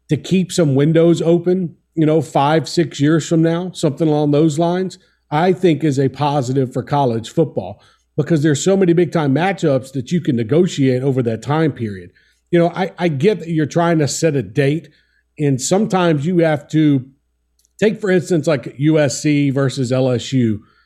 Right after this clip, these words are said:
in Las Vegas next year. You know, you have to s-, try to set those dates a l-, long time in advance because of just how crowded the facility is and how hard it is to get an event in there. But if we're talking about, like, home and home type series,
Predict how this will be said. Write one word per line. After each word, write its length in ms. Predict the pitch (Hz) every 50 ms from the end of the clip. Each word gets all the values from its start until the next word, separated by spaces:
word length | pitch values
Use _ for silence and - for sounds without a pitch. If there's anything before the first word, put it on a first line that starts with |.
| _ _ _ _
in 140 | 165 151 147
Las 300 | 139 131 131 131 131 -
Vegas 520 | 131 139 131 120 107 110 95 - - - _ _
next 320 | 139 120 110 - - -
year. 200 | 98 92 92 - _ _ _ _ _ _ _ _ _ _ _ _ _
You 100 | 175 160
know, 40 | 160
you 180 | 170 160 240 294
have 120 | 277 -
to 80 | 185 170
s-, 160 | 139 - -
try 180 | - 202 202 190
to 100 | 170 139
set 300 | - - 208 196 - -
those 260 | 180 165 143 120 107
dates 540 | 113 147 151 147 127 107 - - - - - _ _ _ -
a 40 |
l-, 680 | 123 120 127 139 143 147 151 156 151 139 151 151 151 156
long 280 | 175 185 190 202 185 -
time 280 | - 175 175 170 156
in 60 | 147
advance 460 | 139 123 113 147 147 143 135 127 - -
because 380 | 147 135 - 156 160 151 131
of 120 | 143 120 120
just 240 | 139 151 139 -
how 360 | - 139 135 127 107 - - _ _
crowded 440 | - - 165 160 160 160 143 135 131
the 100 | 135 127
facility 560 | - 127 - - 175 180 196 175 147 127 127
is 180 | 135 143 139
and 100 | 135 127
how 120 | 127 123 123
hard 280 | - 165 165 156 143
it 120 | 139 135 135
is 200 | 139 139 131 -
to 80 | 127
get 160 | 110 131 143 139
an 120 | 127 117
event 340 | 117 113 139 135 117 - -
in 200 | 180 180 160 123
there. 220 | 104 95 87 - _ _ _ _ _ _ _ _ _ _ _
But 100 | 160 165
if 100 | 143 247
we're 80 | 277
talking 320 | 214 302 302 294 254 262 220
about, 160 | 185 175 156
like, 160 | 147 135 -
home 260 | - 139 151 170 175
and 100 | 160 120
home 300 | 107 135 139 147 165 156
type 260 | - 165 170 165 139
series, 480 | - - 165 175 185 190 190 196 170